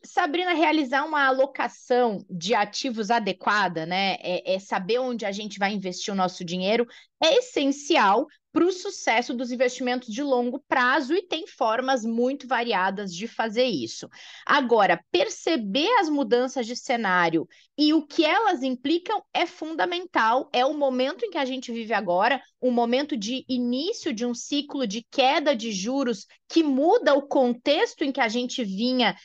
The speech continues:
investindo aí nos último, no último ano, vamos dizer assim, que os, os, os juros estiveram em dois dígitos.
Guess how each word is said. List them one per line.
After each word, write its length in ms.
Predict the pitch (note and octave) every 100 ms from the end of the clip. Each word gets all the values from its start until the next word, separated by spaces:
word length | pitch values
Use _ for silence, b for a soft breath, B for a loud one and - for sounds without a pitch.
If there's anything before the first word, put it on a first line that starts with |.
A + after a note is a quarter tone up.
| _ C#4
investindo 1000 | D4+ A#3+ C4 C4 - - D4 A#4 B3+ G#3+
aí 300 | G#3 A3+ G#3 _
nos 320 | A#3+ D#4+ D4+ B3
último, 480 | E4+ - C#4 C4
no 140 | A#3+ B3+
último 380 | E4 - D#4 A#3+
ano, 440 | C4 F4+ C4+ G#3
vamos 240 | A3 A3
dizer 240 | G3 F#3+ G3
assim, 360 | F#3+ - A3+
que 160 | A#3 G#3 -
os, 220 | G3 -
os, 560 | G#3+ G#3 G3+ G#3 - - b b
os 160 | - A3
juros 300 | B3 B3 A#3
estiveram 540 | B3 B3+ A3+ A#3 A#3+
em 120 | A#3+
dois 360 | G#3+ A3+ A3+ F#3+
dígitos. 680 | E3+ G3 G3 A#3+ G#4+ B4